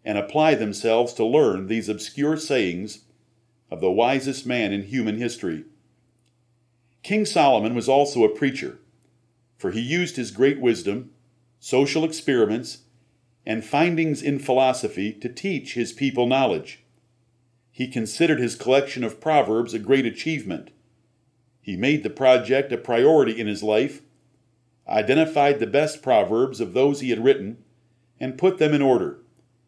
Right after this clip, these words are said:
He used only the best words and limited them to absolute truth that God approved. He chose the five hundred or so best proverbs for the book of Proverbs from the three thousand that he wrote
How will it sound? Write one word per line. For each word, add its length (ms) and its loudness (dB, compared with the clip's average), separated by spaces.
He 120 -4
used 380 -2
only 220 2
the 80 2
best 340 0
words 520 2
and 220 -4
limited 400 0
them 240 0
to 220 -4
absolute 680 0
truth 480 -2
that 240 0
God 240 4
approved. 560 -2
He 160 -8
chose 360 4
the 80 2
five 400 2
hundred 220 -2
or 80 -2
so 280 2
best 340 0
proverbs 680 0
for 120 -4
the 100 0
book 220 4
of 160 -4
Proverbs 680 -2
from 160 -6
the 60 -4
three 260 -2
thousand 500 0
that 100 -2
he 100 -4
wrote 420 4